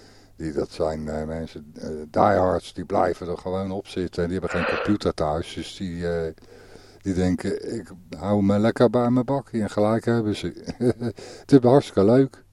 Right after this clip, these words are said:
En je wordt ook niet, eh, ik denk dat je minder af te luisteraars hebt als via internet.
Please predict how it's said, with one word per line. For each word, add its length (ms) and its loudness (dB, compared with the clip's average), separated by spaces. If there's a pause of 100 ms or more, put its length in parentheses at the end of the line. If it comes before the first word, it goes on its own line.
(920)
En 180 0
je 120 4
wordt 240 2
ook 120 4
niet, 240 -2
eh, 260 4
ik 80 4
denk 160 8
dat 120 0
je 100 0
minder 280 6
af 220 2
te 80 -2
luisteraars 640 0
hebt 180 -6
als 140 -6
via 300 0
internet. 720 -4